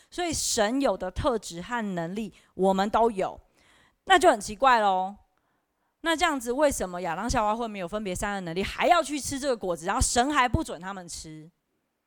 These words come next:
不觉得这个很矛盾吗？就是创世纪很多很奇怪的地方。其实这个问题就是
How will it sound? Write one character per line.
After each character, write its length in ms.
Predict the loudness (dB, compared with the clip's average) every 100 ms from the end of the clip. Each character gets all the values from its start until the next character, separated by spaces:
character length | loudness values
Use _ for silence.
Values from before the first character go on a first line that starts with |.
| _ _ _ _
不 100 | -6
觉 140 | -2 0
得 80 | 0
这 100 | 0
个 80 | -2
很 100 | -4
矛 280 | -8 -10
盾 200 | -6 -6
吗？ 240 | -6 -10 -10
就 140 | -10
是 160 | -10 -10
创 180 | -8 -6
世 120 | -6
纪 120 | -6
很 80 | -8
多 140 | -8
很 140 | -10 -10
奇 240 | -12 -12
怪 240 | -8 -8
的 80 | -8
地 180 | -14 -14
方。 380 | -10 -12 -12 -20 _ _ _ _ _ _ _ _ _ _ -18 -8
其 140 | -6
实 120 | -4
这 80 | -2
个 100 | 0
问 220 | 0 0
题 180 | -4 -8
就 180 | -10 -10
是 300 | -8 -10